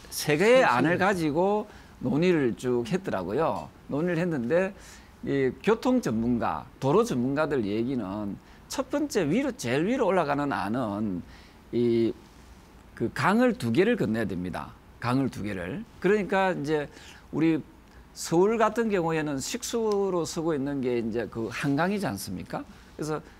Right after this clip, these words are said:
Speaker 1: 그게 상수도 보호구역이라 하-, 하더라고요.
Speaker 2: 아, 다, 그러니까 교각이 들어간
Speaker 1: 네네네네. 그래서 그러다 보니까,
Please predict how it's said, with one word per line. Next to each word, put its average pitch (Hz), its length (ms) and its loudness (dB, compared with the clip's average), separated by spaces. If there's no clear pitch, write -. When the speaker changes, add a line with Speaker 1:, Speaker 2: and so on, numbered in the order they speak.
Speaker 1:
그게 160 260 0
상수도 156 440 -4
보호구역이라 160 760 0
하-, 90 280 -10
하더라고요. 92 600 -10
Speaker 2:
아, 131 360 -4
다, - 120 -8
그러니까 156 240 -2
교각이 156 640 2
들어간 123 400 -4
Speaker 1:
네네네네. 101 760 0
그래서 175 240 0
그러다 208 320 2
보니까, 202 600 0